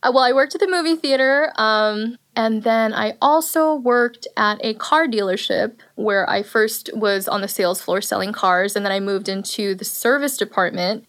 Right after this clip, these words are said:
which was difficult for me because as a woman, no male customer ever took me seriously. And then I also worked at a spa, um, because I did go to school to become an esthetician. And then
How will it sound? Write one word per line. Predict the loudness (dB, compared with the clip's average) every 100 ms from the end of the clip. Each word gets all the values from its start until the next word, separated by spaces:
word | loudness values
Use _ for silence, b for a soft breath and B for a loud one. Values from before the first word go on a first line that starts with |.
| _ -4
which | -2
was | -2 -4
difficult | -4 -4 -4 -2 -2 -2
for |
me | -4 -4 -6
because | -2 -2 -2 -4 -6
as | -2 0
a | 0
woman, | 0 0 0 -2 -6 -8
no | -4 -2 0 2 2 0 0
male | -4 -2 -2
customer | -2 -4 -4 -4 -2
ever | -2 -4
took | -6 -6
me |
seriously. | -4 -4 -4 -4 -4 -2 -2 -4 B B -6
And | -4 -2
then | -2
I | 0
also | 0 0 0
worked | 2 2 -2
at | -2
a |
spa, | -2 2 4 4 2 -2 _ _ _ 0
um, | 0 0
because | -4 -4
I | -2 -2
did | 0 0 2
go | 0
to |
school | 0 -2 -2
to | -2
become | -4 -4
an | -4
esthetician. | -4 -8 -4 -4 -2 -4 -4 -6 b b b -4
And | -2 0
then | -2 -2 -4